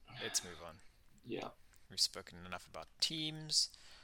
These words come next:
Speaker 1: There are no stats to talk about, so we can just head straight into our predictions.
Speaker 2: Yes.
Speaker 1: Anything else you wanna mention about the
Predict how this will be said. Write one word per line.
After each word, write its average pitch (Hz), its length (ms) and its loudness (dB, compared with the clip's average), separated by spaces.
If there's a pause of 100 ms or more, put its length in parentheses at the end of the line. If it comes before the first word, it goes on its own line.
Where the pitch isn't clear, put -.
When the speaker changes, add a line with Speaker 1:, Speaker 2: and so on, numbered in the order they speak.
(600)
Speaker 1:
There 90 160 -4
are 73 80 -6
no 78 160 -8
stats - 540 8
to - 60 0
talk - 240 -4
about, 107 340 -2
so 143 220 6
we 120 100 -4
can 110 180 -6
just 110 140 -4
head 101 120 -4
straight - 400 6
into 123 220 -2
our 120 80 0
predictions. - 640 -6 (460)
Speaker 2:
Yes. - 680 0 (200)
Speaker 1:
Anything 113 240 2
else 113 200 8
you 117 60 2
wanna 113 100 -2
mention 110 320 0
about 104 380 0 (800)
the 98 560 -2